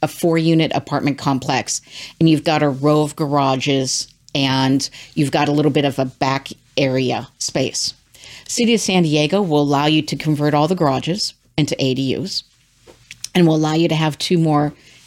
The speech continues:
A D Us on top of that as new construction. And if you want more, then we could talk about the affordable housing options. So from an investment perspective,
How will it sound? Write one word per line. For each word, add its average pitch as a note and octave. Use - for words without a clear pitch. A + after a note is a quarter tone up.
A D3
D C#3+
Us C#3
on C#3
top C3+
of C3
that C3+
as C3+
new C#3+
construction. D3
And E3+
if E3+
you D#3+
want D3+
more, D3+
then D#3
we C#3
could -
talk C#3
about C3+
the C#3
affordable C#3
housing E3
options. -
So E3
from F3
an D#3
investment D#3
perspective, D3+